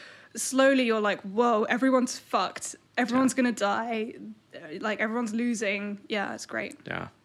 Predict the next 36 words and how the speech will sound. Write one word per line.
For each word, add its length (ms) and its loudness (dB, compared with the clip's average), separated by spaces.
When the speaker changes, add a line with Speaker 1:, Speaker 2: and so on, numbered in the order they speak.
Speaker 2:
it's 240 -4
cool. 260 -4
Yeah, 240 -2
I'll 80 4
jump 240 2
on 120 2
it 60 -2
at 80 -4
some 200 -4
point. 260 -6
Speaker 1:
It's 220 0
a, 260 4
it's 240 -4
a, 420 0
a 60 -4
labor 300 2
of 120 -4
love 220 -2
to 100 -10
read 120 -4
the 80 -6
whole 140 -4
thing, 320 -8
but 160 -4
once 240 -2
you're 140 4
into 260 -2
it, 100 -4
you, 180 -4
you 120 -2
won't 120 -6
wanna 140 -10
stop. 320 -10
Speaker 2:
No. 140 -8
Speaker 1:
Yeah. 260 -10
Speaker 2:
It's, 300 -4